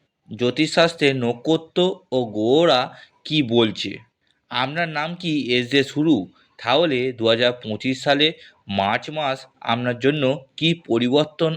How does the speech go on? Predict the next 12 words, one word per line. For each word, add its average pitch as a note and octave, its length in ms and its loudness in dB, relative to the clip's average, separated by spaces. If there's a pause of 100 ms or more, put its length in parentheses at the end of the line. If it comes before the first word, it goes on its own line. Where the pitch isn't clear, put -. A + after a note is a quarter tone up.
(120)
আনতে A#2+ 320 -2
চলেছে, F#2+ 420 -8 (460)
তা A#2 160 0
জানতে C3 480 -2 (320)
এই B2 220 2
ভিডিওটি C#3+ 580 2 (240)
একদম C3+ 360 -2 (160)
শেষ B2+ 320 -2
পর্যন্ত C3 400 2 (120)
দেখুন। G2 320 -2 (720)
এই D3 220 2
মাসে C#3 440 -4